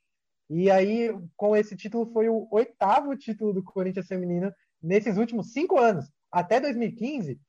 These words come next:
o Corinthians não tinha time feminino. Tinha projetos em parceria com alguns clubes menores. O Corinthians feminino existe de, desde dois mil e dezesseis e já construiu sua hegemonia.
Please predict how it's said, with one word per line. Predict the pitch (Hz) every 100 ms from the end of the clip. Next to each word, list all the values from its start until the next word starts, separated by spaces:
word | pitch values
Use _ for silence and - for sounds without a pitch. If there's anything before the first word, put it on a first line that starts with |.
| -
o | 170
Corinthians | 175 202 220 240
não | 180 262 311
tinha | 285 311 214
time | - 190
feminino. | 190 180 165 143 117 _ _
Tinha | - 190 202
projetos | 202 196 160 185 240 330
em | 285
parceria | 277 254 254 339 247 226 240 240 202 123 127 _ _ -
com | 180
alguns | 180 170 190
clubes | 190 190 185
menores. | 240 226 175 131
O | 139
Corinthians | 143 165 180 214
feminino | 214 208 214
existe | 226 190 233 233
de, | 190 240 240
desde | 180 214 262 196 240 - _ -
dois | 220 240 170
mil | 196 269
e |
dezesseis | 233 302 - 180 143 143 _ _ -
e | 175
já | 180 202
construiu | 208 240 233 214 220
sua | 233 226
hegemonia. | 214 226 269 240 190 147